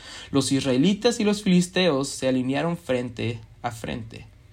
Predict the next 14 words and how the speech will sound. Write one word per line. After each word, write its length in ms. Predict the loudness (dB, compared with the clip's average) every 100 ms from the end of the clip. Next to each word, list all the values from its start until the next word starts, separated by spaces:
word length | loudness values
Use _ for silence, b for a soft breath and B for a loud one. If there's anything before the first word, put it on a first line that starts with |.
| -20 -20 -20 -20 _
David, 340 | 0 4 4 2
por 160 | -4
su 180 | -2 -2
parte, 360 | 0 0 0 -4
dejó 220 | -4 -4
su 200 | -4 -4
carga 460 | 0 0 -2 -6 -6
al 200 | -8 -4
cuidado 640 | -2 0 2 0 0 -4
del 180 | -4 -4
encargado 580 | -4 -4 -4 -2 -2 -2
de 120 | -2
las 120 | -4
provisiones 720 | -4 -4 -4 -4 -2 -2 -4